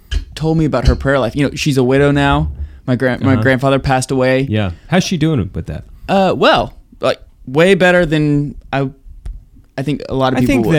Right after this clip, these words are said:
Speaker 2: that, you
Speaker 1: I mean,
Speaker 2: know,
Speaker 1: she's just
Speaker 2: by the time, you know, you've been married for so long, you're, you're both, as you slowly get old,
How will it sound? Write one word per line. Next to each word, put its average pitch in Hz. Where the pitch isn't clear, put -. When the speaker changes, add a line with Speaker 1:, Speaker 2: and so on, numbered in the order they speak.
Speaker 2:
that, -
you -
Speaker 1:
I -
mean, -
Speaker 2:
know, 135
Speaker 1:
she's 139
just 131
Speaker 2:
by 185
the 175
time, 156
you 151
know, 151
you've 110
been 104
married 131
for 120
so 123
long, 120
you're, 104
you're 104
both, 123
as 110
you 110
slowly 123
get 104
old, 110